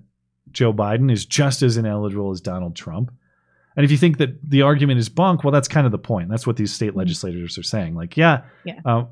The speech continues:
Speaker 1: to be clear, our objective is to showcase the absurdity of Colorado's decision and allow all candidates to be on the ballot in all states. And yeah, like, even, even if they were to, first of all, they're not going to pass this, um, because,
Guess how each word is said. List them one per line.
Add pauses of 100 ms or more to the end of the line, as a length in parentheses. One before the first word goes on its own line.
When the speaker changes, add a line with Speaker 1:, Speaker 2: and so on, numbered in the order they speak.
(140)
Speaker 1:
to
be
clear,
our
objective
is
to
showcase
the
absurdity
of
Colorado's
decision
and
allow (100)
all
candidates
to
be
on
the
ballot
in
all
states. (720)
And
yeah,
like,
even,
even
if
they
were
to, (400)
first
of
all,
they're
not
going
to
pass
this, (200)
um, (1300)
because,